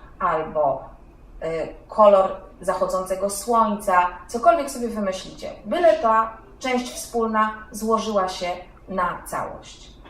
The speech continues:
Zapraszamy Was bardzo serdecznie do wspólnej zabawy i do projektowania z nami kolekcji. Dzięki X-Space i programowi Design dla Szkół Hultaj Polski może Was zaprosić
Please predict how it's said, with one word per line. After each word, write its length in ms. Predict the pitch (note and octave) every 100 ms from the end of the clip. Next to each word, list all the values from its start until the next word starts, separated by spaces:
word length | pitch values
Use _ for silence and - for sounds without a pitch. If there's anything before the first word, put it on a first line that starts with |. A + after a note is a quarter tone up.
| - - -
Zapraszamy 480 | B3 C#4 C#4 E4 D4
Was 320 | C4 B3+ A3
bardzo 260 | C4 C4+ A#3+
serdecznie 460 | A#3 G3+ A3 A#3+
do 100 | G#3
wspólnej 520 | G#3 - - G3 F#3 F#3
zabawy 460 | F3 E3 D#3+ G3
i 80 | G3
do 80 | G#3
projektowania 720 | A3+ A3 G#3+ A3 G#3+ G#3+ G#3
z 100 | G3+
nami 260 | G3+ F3+ F3+
kolekcji. 640 | - D#3 D3+ - - - - - - -
Dzięki 380 | G#3 C4+ C4+ G#3+
X-Space 800 | G#3+ - - F3+ F3+ G#3+ - -
i 400 | G3+ F#3+ F#3 - -
programowi 600 | G#3 G3 F#3+ G3 G3 F#3+
Design 420 | G#3+ G3+ F#3+ F3+
dla 120 | E3+
Szkół 480 | - - D#3+ F#3+ - -
Hultaj 360 | - D#4 C#4+ A#3+
Polski 340 | A#3+ A#3 -
może 220 | A#3+ A3 G#3
Was 220 | G#3 G3
zaprosić 760 | G3 G3 F3 F3 G3 A#3 -